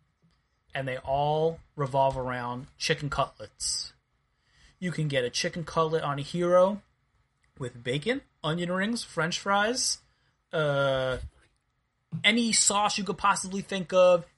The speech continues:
anything, just a wonderful, magical place of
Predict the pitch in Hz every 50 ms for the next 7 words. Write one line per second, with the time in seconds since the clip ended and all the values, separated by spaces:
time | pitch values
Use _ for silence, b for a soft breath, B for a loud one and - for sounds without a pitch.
0 | _ - 151 - 214 220 214 214 196 - 220 214 - _ - 196 - - 180 160
1 | - - - - _ _ _ _ _ _ _ _ _ _ _ _ _ - - 156
2 | 151 151 147 160 190 202 196 202 190 - - 185 175 165 165 160 165 160 165 160
3 | - 156 147 - - 143 117 110 - - - - - - _ _ _ _ _ _
4 | - - 139 131 131 127 120 127 143